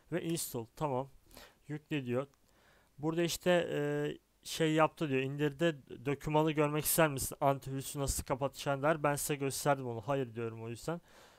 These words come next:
Launch Bex Mod diyor. Şimdilik ben bunu, e, çalıştırmayacağım. Çünkü bir şey daha kuracağım. Şimdi tekrar geri geliyorum. Bu sefer mod injector, yani mod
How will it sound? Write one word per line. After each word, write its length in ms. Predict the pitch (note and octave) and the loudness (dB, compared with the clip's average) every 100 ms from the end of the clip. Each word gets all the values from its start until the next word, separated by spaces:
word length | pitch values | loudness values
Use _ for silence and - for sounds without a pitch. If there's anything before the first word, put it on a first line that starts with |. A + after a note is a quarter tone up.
| _ C#3 | _ 4
Launch 320 | D3 F3 - | 4 4 0
Bex 280 | F3+ - - | -2 -2 -4
Mod 200 | D3+ - | -6 -2
diyor. 120 | F3 | -2
Şimdilik 460 | - F3+ D#3+ E3+ - | -2 -2 -2 0 2
ben 220 | D#3 D#3 | 2 2
bunu, 220 | E3 D#3+ | 0 0
e, 320 | C3+ C3+ C3 C3 _ _ | 0 0 0 -4 _ _
çalıştırmayacağım. 720 | - D3+ - E3 D#3 B2 D#3+ | -2 0 0 -4 -6 -4 -4
Çünkü 300 | - D3 C#3+ | -6 -14 -14
bir 60 | C#3+ | -10
şey 220 | - D3 | -4 -2
daha 140 | C#3+ C#3+ | -2 -4
kuracağım. 460 | - A2+ G#2+ E3 - _ - _ _ _ | -6 -6 -2 -2 -4 _ -20 _ _ _
Şimdi 180 | - C#3 | -10 -6
tekrar 360 | - F#3 F#3 E3 | 0 2 4 4
geri 260 | D3+ C#3 | 4 0
geliyorum. 460 | C#3 C3+ C3+ D#3 F#3+ - _ _ _ _ _ _ - - - _ _ | 2 2 2 0 -2 -12 _ _ _ _ _ _ -20 -20 -20 _ _
Bu 100 | B2+ | -10
sefer 360 | C3+ E3+ F3+ F3 | -4 0 6 6
mod 240 | D3+ D#3+ D#3 | 6 2 2
injector, 500 | D3 C3 D#3 D3+ C3 | -4 0 0 -2 0
yani 220 | C3+ D3+ | 2 2
mod 300 | C#3+ D#3 E3 | 2 2 2